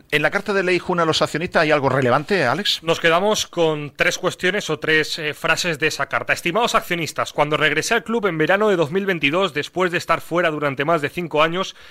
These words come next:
Speaker 2: no esperaba que nos fuésemos a enfrentar a uno de los momentos más difíciles del club en la segunda mitad de la temporada dos mil veintidós dos mil veintitrés. Esta fue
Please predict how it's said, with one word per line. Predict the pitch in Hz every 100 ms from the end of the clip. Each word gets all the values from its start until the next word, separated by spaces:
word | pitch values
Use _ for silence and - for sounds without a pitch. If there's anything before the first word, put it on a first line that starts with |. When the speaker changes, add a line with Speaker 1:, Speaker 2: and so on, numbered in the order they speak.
| -
Speaker 2:
no | 151
esperaba | 202 - 175 185 202
que | 165
nos | 147
fuésemos | - 185 180 185 190 -
a | 147
enfrentar | 139 - 147 135 190 -
a |
uno | 170 185 185
de |
los | 160
momentos | 131 147 180 180 190 - - -
más | 151 202 151
difíciles | 151 190 170 180 139
del | 131
club | - 175 196 -
en | 143
la | 135
segunda | - 147 185 190
mitad | 151 147
de | 170
la | 139
temporada | 131 117 127 139 151 151 - -
dos | 139 127
mil | 143 175
veintidós | 165 135 131 147
dos | 127
mil | 117 123
veintitrés. | 113 113 - 107 -
Esta | 190 - 147
fue | - 202